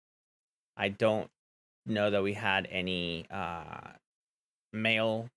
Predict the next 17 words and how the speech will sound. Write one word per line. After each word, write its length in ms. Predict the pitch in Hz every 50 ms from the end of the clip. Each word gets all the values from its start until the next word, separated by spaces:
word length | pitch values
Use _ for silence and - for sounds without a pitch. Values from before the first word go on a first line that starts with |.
| _ -
I'm 140 | - 101
actually 240 | 95 92 - - -
gonna 160 | 85 87 82
check 240 | - - - 85 87 -
right 140 | 82 82 -
now 220 | 87 92 92 92
'cause 140 | 87 - -
I 40 | 87
forgot 400 | 82 - - - - 90 87 87 -
to. 380 | - 92 90 90 90 87 90 - _ _ _ _ _ _ -
Nope, 180 | 135 147 - - _ _ _
we 120 | - 180 113
have 360 | 110 104 95 95 98 98 98
no, 380 | 104 98 95 98 95 92 92 - _ _ _ _ _ _ -
no 160 | 98 101 95
mail. 440 | 98 98 98 98 95 90 92 101 104 _ _ _ _ _ _ _ _ _ _ _ _ _ - -
Um, 720 | 92 95 95 90 87 87 85 82 82 82 82 85 85 87